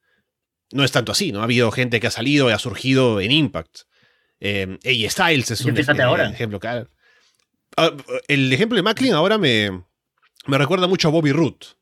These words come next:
Speaker 1: ¿no? Que era un tipo bastante escondido en el roster, que siempre ha sido un luchador bastante sólido, ¿no? Estaba en Beer Money y todo, pero terminó siendo como una figura tan importante en Impact,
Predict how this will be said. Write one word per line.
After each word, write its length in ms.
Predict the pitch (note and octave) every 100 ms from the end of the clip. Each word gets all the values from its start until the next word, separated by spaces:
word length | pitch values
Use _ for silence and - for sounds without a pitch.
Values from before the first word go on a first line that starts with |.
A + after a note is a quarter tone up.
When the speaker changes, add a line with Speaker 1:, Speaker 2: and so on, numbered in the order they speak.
| _
Speaker 1:
¿no? 280 | G#2+ D3+ F#3
Que 80 | F3+
era 100 | E3+
un 80 |
tipo 220 | D3+ F3 E3
bastante 720 | - E3+ D#3+ E3+ D3+ A#2 G#2
escondido 420 | - C3 B2+ D#3
en 80 | C#3+
el 60 | B2+
roster, 320 | D3 - F#3+ A#3 _ _ _ _ -
que 100 | -
siempre 220 | D#3+ D3
ha 20 |
sido 140 | C#3+ D#3
un 40 |
luchador 260 | D3 C3+ C3+
bastante 300 | A2+ - A#2
sólido, 440 | G3+ G3+ D#3+ A2+
¿no? 340 | B2+ E3 D3+ G2+
Estaba 280 | - A2+ G#2
en 60 |
Beer 120 | G#2+
Money 580 | A#2+ F3 E3+ D#3 C#3+ C3 _ _
y 200 | D2 G2
todo, 260 | C#3+ D#3
pero 320 | C#3 F#2+ E2+ - _ _ _ _ _
terminó 280 | C#3 C#3 D#3+
siendo 240 | E3+ E3
como 180 | D3+ B2
una 140 | C#3+ A#2+
figura 360 | B2 C3 C#3
tan 140 | C3+ C#3
importante 500 | B2 A#2+ C3 B2+ B2+
en 100 | C3
Impact, 480 | C3 D#3 E3 -